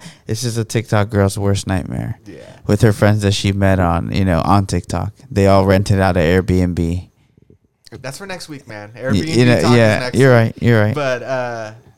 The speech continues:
Speaker 2: I never got to, I, you know what, I, I didn't say my favorite moment, actually, but it's,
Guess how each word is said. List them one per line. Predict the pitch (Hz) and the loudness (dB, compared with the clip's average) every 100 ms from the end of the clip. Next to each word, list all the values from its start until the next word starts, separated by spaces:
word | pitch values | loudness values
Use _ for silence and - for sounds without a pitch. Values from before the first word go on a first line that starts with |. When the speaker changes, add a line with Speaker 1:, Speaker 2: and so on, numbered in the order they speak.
| _ - | _ -10
Speaker 2:
I | |
never | 185 262 | -8 -6
got | 247 240 | -8 -10
to, | - | -12
I, | 147 | -12
you | 147 | -10
know | 220 | -8
what, | 190 143 | -8 -8
I, | 107 | -12
I | |
didn't | 147 180 | -12 -10
say | 175 | -10
my | 165 143 | -8 -8
favorite | 156 135 110 | -10 -10 -10
moment, | 131 139 120 | -10 -8 -10
actually, | 107 - 117 110 113 | -12 -14 -18 -18 -14
but | 117 110 - | -12 -12 -12
it's, | - 135 - - | -16 -16 -14 -18